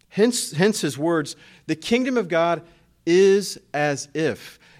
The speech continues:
When, when you read the, the kingdom parables, that's a common, that's a common way that Jesus, it's a common turn of phrase. Jesus would say, "The kingdom of, the kingdom of God," or the kingdom of heaven in the Gospel of Matthew, "is as if."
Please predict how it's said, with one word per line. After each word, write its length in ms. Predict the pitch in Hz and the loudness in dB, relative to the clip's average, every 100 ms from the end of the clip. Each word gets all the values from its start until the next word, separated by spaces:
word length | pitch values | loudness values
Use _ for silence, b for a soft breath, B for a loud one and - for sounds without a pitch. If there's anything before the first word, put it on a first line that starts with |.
| - | -4
When, 160 | 160 | -4
when 200 | 170 156 | -2 -2
you 100 | 165 | -2
read 220 | 165 220 | -2 -2
the, 100 | 196 | -4
the 160 | 165 143 | -10 -12
kingdom 300 | - 170 143 | -10 -8 -8
parables, 520 | - 165 170 131 120 b | -8 -8 -6 -8 -12 b
that's 200 | - 175 | -10 -8
a 40 | 190 | -8
common, 720 | - - 170 170 180 180 175 | -10 -12 -10 -8 -8 -12 -12
that's 180 | 139 139 | -14 -14
a 40 | |
common 380 | 147 151 185 220 | -12 -8 -6 -4
way 200 | 160 143 | -2 -2
that 120 | 143 127 | -2 -6
Jesus, 760 | 107 120 123 135 143 - - b b b | -10 -8 -6 -8 -10 -12 -14 b b b
it's 80 | - | -18
a 60 | |
common 300 | - 160 170 | -8 -6 -6
turn 280 | 160 - 151 | -8 -8 -8
of 80 | 156 | -8
phrase. 460 | - 139 120 123 - b b _ | -10 -8 -6 -8 -14 b b _
Jesus 340 | 151 170 175 | -10 -10 -12
would 80 | 170 | -14
say, 180 | - 143 B - | -12 -12 B -16
"The 80 | 139 | -14
kingdom 400 | - 180 208 247 | -8 -6 -4 -6
of, 180 | 240 - _ _ _ _ _ _ | -10 -14 _ _ _ _ _ _
the 80 | 131 | -14
kingdom 240 | 175 190 | -8 -6
of 120 | 202 | -4
God," 220 | 135 120 | -2 -2
or 60 | 123 | -4
the 60 | 107 | -8
kingdom 220 | 151 160 | -10 -10
of 100 | 147 | -6
heaven 260 | 131 117 | -6 -6
in 80 | 127 | -8
the 60 | 104 | -8
Gospel 340 | 110 110 - | -10 -10 -10
of 80 | 98 | -10
Matthew, 400 | 120 147 113 104 b b b _ _ | -10 -10 -12 -14 b b b _ _
"is 440 | 147 156 156 - - - | -6 -6 -6 -12 -20 -18
as 340 | 120 120 - _ _ | -16 -16 -18 _ _
if." 560 | 143 110 - - - | -12 -12 -14 -20 -20